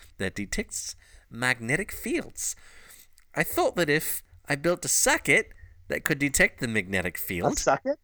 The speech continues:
Speaker 1: A circuit? And <laughs>
Speaker 2: That's what she said.
Speaker 1: And we m-, wore magnets on our wrists, then it could set off an alarm if you brought it too close to your face,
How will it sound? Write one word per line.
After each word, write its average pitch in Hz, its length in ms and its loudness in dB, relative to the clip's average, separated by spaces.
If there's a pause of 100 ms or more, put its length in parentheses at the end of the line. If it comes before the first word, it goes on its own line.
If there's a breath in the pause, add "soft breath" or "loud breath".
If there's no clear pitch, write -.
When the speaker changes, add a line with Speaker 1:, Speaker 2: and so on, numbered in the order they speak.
Speaker 1:
A - 60 -2
circuit? - 800 4 (840 soft breath)
And 147 120 2 (340 loud breath)
<laughs> - 300 -20
Speaker 2:
That's 143 200 2
what 107 80 -8
she 180 160 -4
said. 92 220 -4 (140)
Speaker 1:
And 139 200 0
we 185 140 0
m-, 175 80 0 (160)
wore 160 280 4
magnets 156 800 0
on 127 160 0
our 104 180 4
wrists, 104 560 0 (380 loud breath)
then 135 120 -2
it 139 100 -2
could 139 160 -4
set 214 200 4
off 190 200 2
an 131 60 -2
alarm 110 540 2
if 233 180 -6
you 135 80 -2
brought 110 240 2
it - 160 -6
too 123 220 0
close - 460 -2
to 135 100 -2
your 151 220 0
face, - 600 0